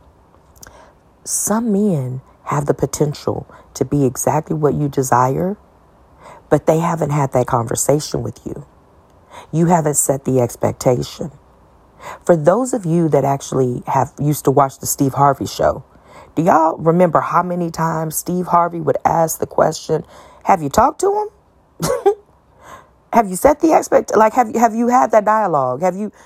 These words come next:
have, does he know that you feel this way? You know, Steve Harvey would do that all the time. He would always talk about, like, because this, this is what needs to happen. He would always tell us as ladies, "This is what needs to happen.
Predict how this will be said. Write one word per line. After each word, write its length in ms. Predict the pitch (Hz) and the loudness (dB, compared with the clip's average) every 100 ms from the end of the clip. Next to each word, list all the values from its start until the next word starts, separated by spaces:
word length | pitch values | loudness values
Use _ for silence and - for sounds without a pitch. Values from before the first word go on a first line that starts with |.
| _ _ _ _ _ - | _ _ _ _ _ -4
have, 200 | 196 196 - | -2 0 0
does 220 | 190 196 | 2 4
he 120 | 233 | 4
know 220 | 220 233 | 4 4
that 200 | 214 214 | 2 -6
you 80 | 220 | -4
feel 180 | - 240 | 2 2
this 200 | 175 156 | 2 0
way? 240 | 104 - - | 0 0 -4
You 100 | 226 | -2
know, 260 | 302 311 - | 2 2 0
Steve 240 | - 262 | -4 -6
Harvey 240 | 240 233 226 | -2 -2 -2
would 140 | 196 | -4
do 100 | 196 | -4
that 160 | 190 175 | -4 -2
all 180 | 196 208 | 0 -2
the 100 | 214 | -4
time. 440 | 220 208 131 123 _ - - _ | -2 -2 -4 -8 _ -20 -20 _
He 80 | 214 | -4
would 100 | 202 | 0
always 300 | 240 226 214 | 0 0 0
talk 240 | 214 208 | -2 -2
about, 420 | 180 170 165 - | -2 0 0 -2
like, 360 | - 156 139 - _ _ _ _ _ | 2 2 2 -4 _ _ _ _ _
because 240 | 214 220 196 | -2 0 0
this, 140 | 240 | -2
this 240 | 202 247 | 0 0
is 80 | 233 | 0
what 160 | 208 214 | 2 2
needs 160 | 208 | 0
to 100 | - | 0
happen. 460 | 233 294 - 123 - | 0 2 0 -2 -6
He 120 | - 175 | -6 -4
would 180 | 156 - - | -4 -8 -6
always 500 | 208 220 226 233 220 | -4 -4 -8 -10 -10
tell 300 | - 185 151 | -2 0 2
us 360 | 127 127 - - - - | 0 -2 -8 -12 -6 0
as 220 | 151 185 | 0 2
ladies, 500 | 214 196 139 123 - - - - | 2 2 0 -4 -6 -12 -20 -2
"This 180 | 165 - | -2 -2
is 100 | 175 | 0
what 140 | 180 | 0
needs 160 | 160 156 | 0 -2
to 100 | 160 | -2
happen. 440 | 147 113 - 131 | 0 -2 -8 -18